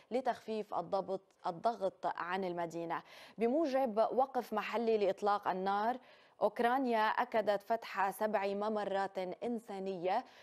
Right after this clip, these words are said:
في مدن تحاصرها القوات الروسية، من بينها مدينة سومي المحاصرة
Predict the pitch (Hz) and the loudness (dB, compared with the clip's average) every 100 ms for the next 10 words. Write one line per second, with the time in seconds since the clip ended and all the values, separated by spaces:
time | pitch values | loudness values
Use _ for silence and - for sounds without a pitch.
0 | - - 226 254 240 226 247 302 _ _ | -18 -4 0 2 2 2 0 -4 _ _
1 | - 233 - 220 - 226 208 190 190 - | -6 -6 -2 -4 0 2 2 4 2 2
2 | 202 - 196 185 196 190 - 190 180 180 | 0 0 -2 2 2 0 0 -2 0 -4
3 | 175 - 165 156 - 180 202 262 294 302 | -6 -6 -4 -4 -4 -4 0 2 2 -2
4 | 339 403 - _ - 190 247 240 240 277 | -2 -4 -16 _ -6 -2 2 2 0 -2
5 | 294 320 370 _ - 226 233 202 - 214 | 0 -2 -4 _ -2 0 0 -2 0 -2
6 | 202 202 190 190 | 0 0 2 2